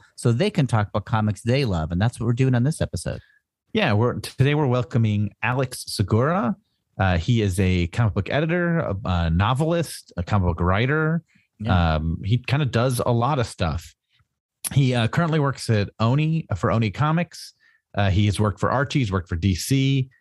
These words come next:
Speaker 2: Uh, he's written a bunch of mystery novels. He did a series, uh, the Pete Fernandez series, which is five books,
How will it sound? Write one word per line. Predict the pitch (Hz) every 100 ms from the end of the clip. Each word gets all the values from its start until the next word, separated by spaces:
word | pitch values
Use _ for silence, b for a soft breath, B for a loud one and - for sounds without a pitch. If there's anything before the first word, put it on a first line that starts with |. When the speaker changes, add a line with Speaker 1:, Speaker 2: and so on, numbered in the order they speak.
| _ 107
Speaker 2:
Uh, |
he's | 104 101
written | 117 - 101 92 87 - _ _ -
a |
bunch | 117 117
of | 98
mystery | 147 - 156 147
novels. | 139 139 139 139
He | -
did | 104 120
a | 95
series, | - 117 113 113 92 - -
uh, | 95
the | 85
Pete | - - -
Fernandez | 107 107 120 131 110
series, | - 139 143 117
which | 101
is | 82
five | - 98 98 95
books, | 104 - -